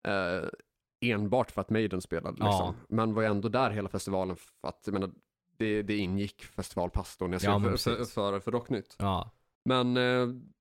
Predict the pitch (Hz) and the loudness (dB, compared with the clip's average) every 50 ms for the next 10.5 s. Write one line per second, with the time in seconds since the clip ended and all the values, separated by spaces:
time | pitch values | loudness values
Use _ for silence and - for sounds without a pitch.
0 | _ _ _ _ _ _ _ _ _ _ _ _ _ - 131 139 139 120 - - | _ _ _ _ _ _ _ _ _ _ _ _ _ 0 2 4 4 2 2 0
1 | 180 170 165 151 143 135 127 - - - 123 113 110 123 117 113 113 - - 123 | 0 2 2 2 2 2 0 -2 -2 -2 -2 0 0 0 0 2 0 0 -2 -2
2 | 120 120 123 123 123 - - 113 117 113 113 110 110 110 110 113 110 110 - - | 0 2 2 0 0 0 0 -2 0 0 2 2 2 2 2 0 -2 -2 -2 -4
3 | 117 107 123 120 - - - - - 113 107 - 113 107 113 110 147 185 196 - | -2 -2 -2 -2 -4 -2 -2 0 0 0 0 0 2 2 2 2 2 2 2 0
4 | - 254 - - - - - - - _ _ _ _ - 101 110 117 123 120 120 | 0 -2 -2 -2 -4 -8 -12 -18 -20 _ _ _ _ 0 2 4 4 4 4 2
5 | - - _ 139 139 139 139 127 113 135 139 156 170 165 160 - 170 - - - | 0 -2 _ 4 4 6 4 4 4 4 4 4 4 4 2 0 -2 -4 -4 -8
6 | - - - 202 190 139 123 113 113 110 - 123 113 113 - 165 - - - - | -6 0 2 2 2 2 2 2 2 2 0 -2 -2 0 0 0 0 0 -4 -10
7 | - _ _ _ _ _ _ - 131 135 127 107 98 90 - - _ _ _ _ | -18 _ _ _ _ _ _ -2 0 2 2 2 0 -2 -6 -12 _ _ _ _
8 | - - - _ _ _ - - - 147 135 - 131 127 123 120 123 120 117 113 | -14 -14 -14 _ _ _ -6 -2 -2 -2 -2 0 0 2 2 4 4 4 4 2
9 | 107 110 110 - _ - - - - _ _ _ _ - - - 98 - 110 104 | 2 0 -2 -2 _ -20 -20 -20 -20 _ _ _ _ -10 -8 -8 -4 -2 0 0
10 | 98 85 - - _ _ - 151 151 113 | 0 -2 -6 -10 _ _ 0 0 0 0